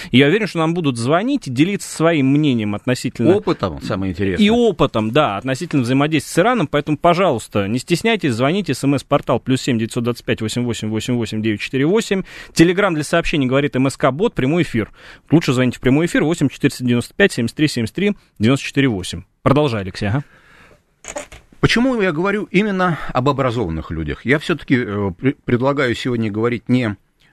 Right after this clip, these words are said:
Speaker 2: о рынке как таковом Ирана. У нас всё-таки торговля так или иначе составляет, ну, из России идут в основном это зерно, это идёт кукуруза, это подсолнечник идёт.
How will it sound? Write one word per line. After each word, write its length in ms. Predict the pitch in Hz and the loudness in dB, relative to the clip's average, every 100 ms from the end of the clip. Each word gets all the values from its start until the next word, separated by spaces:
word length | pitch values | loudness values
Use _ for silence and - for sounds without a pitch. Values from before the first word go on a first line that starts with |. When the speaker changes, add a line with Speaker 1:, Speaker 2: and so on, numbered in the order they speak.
| _ - | _ -8
Speaker 2:
о 320 | - 107 98 | -2 0 2
рынке 300 | 240 302 135 | 0 -2 -4
как 180 | 101 - | -6 -8
таковом 460 | 104 110 101 80 - | -4 -2 -2 -4 -2
Ирана. 360 | 101 104 78 | -2 0 -4
У 120 | 85 95 | -4 -4
нас 140 | 120 | -4
всё-таки 340 | - 127 - | -2 -4 -4
торговля 460 | - 127 202 220 135 | -4 -4 -2 -2 -2
так 220 | 117 - | -2 -2
или 60 | 120 | -2
иначе 280 | 143 147 - | -2 -4 -10
составляет, 540 | - - 110 113 - | -6 -2 0 0 0
ну, 120 | 131 | 0
из 100 | 101 | 0
России 360 | 98 95 - 85 | -2 -4 -4 -4
идут 220 | 80 76 | -4 -10
в 40 | |
основном 420 | 80 90 85 80 80 | -8 -6 -4 -4 -6
это 160 | 92 | -6
зерно, 540 | 87 131 220 233 214 - _ _ _ _ - | -4 -2 -2 -2 -4 -8 _ _ _ _ -8
это 280 | 78 73 73 | -6 -6 -8
идёт 260 | 73 71 | -8 -12
кукуруза, 800 | - 87 101 131 214 185 131 127 - _ _ | -10 -6 -2 0 0 -2 -2 -6 -8 _ _
это 180 | 156 - | -12 -6
подсолнечник 840 | 190 - 202 190 151 - 123 - | -6 0 0 2 -2 -2 -6 -4
идёт. 300 | 107 113 | -4 -4